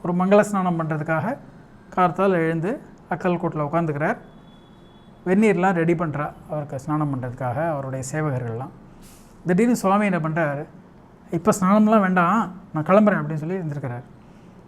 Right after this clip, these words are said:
சுவாமி கிளம்புறேன்னு சொன்னார்னாக்க, சேவகர்களுக்கெல்லாம் எங்க போப் போறாரு, எப்படி போப் போறாரு,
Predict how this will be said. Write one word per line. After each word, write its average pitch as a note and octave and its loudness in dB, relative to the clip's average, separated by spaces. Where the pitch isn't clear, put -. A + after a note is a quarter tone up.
சுவாமி A3+ 2
கிளம்புறேன்னு G3 4
சொன்னார்னாக்க, E3 0
சேவகர்களுக்கெல்லாம் G#3 2
எங்க G#3+ 2
போப் F#3+ -2
போறாரு, F3+ 0
எப்படி A#3 0
போப் F3+ -4
போறாரு, F3 -2